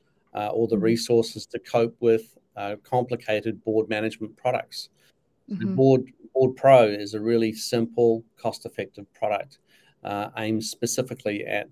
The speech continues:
Speaker 1: the small to medium business market and nonprofits. Um,
Speaker 2: Uh, when I read the reviews of Board Pro, um, you know, it just happens once you search for Board Pro and, and, you know, there are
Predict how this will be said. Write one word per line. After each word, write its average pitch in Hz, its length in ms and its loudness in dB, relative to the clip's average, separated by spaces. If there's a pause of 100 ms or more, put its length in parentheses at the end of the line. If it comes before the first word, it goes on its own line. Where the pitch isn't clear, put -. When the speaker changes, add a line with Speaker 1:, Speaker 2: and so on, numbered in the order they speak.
(100)
Speaker 1:
the 107 120 -8
small 104 340 -6
to - 80 -10
medium 98 320 -6
business 95 360 -10
market 101 340 -8
and 104 120 -8
nonprofits. - 640 -8 (600)
Um, 101 500 -2 (2500)
Speaker 2:
Uh, - 180 2
when 240 180 10
I 285 100 10
read 262 240 8
the 220 100 8
reviews 180 560 6
of 247 100 2
Board 254 220 6
Pro, 254 400 2 (240)
um, 165 600 2
you 196 160 4
know, 160 280 4
it - 340 2
just 185 260 0
happens 190 480 2
once 170 240 -4
you 190 60 -2
search 190 260 2
for 180 160 -2
Board 156 260 -2
Pro 156 420 2
and, 151 200 -6
and, 156 260 -4
you 175 100 -2
know, 147 180 0
there 175 140 0
are 160 140 -4